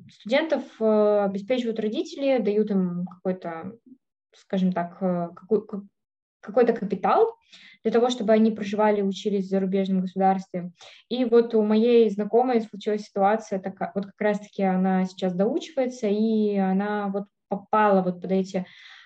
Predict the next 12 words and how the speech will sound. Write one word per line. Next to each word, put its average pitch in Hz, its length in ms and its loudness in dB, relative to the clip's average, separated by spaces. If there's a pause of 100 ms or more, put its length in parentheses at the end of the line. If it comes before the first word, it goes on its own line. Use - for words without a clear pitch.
а, 190 520 2 (100)
карточные 214 600 0
проблемы, 254 760 0
то, 196 80 -2
что 190 200 -8
невозможно 190 600 0
стало 180 360 -4
перевести 185 420 -6
через 190 280 -4
свифт, 247 280 -6
невозможно, 185 440 -2
невозможность 190 540 0